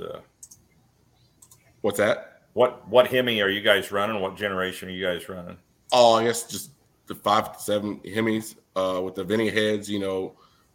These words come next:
Speaker 2: uh, some of ours are still Keith Black blocks, but, you know, going up to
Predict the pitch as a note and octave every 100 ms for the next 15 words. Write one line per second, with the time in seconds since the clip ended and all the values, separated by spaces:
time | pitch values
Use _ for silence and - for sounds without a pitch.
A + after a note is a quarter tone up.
0 | _ F#2+ F#2 F2 D#2+ - _ _ _ _
1 | _ _ _ _ _ _ _ _ _ _
2 | - C3 C#3+ A#2+ A#2 A2+ F#2+ A2 G#2+ A2+
3 | A2 G#2 F2+ F2 G2+ G2+ - - E2+ F#2
4 | F#2 - F#2 F2+ F#2 G2 G2 F#2 F#2 F2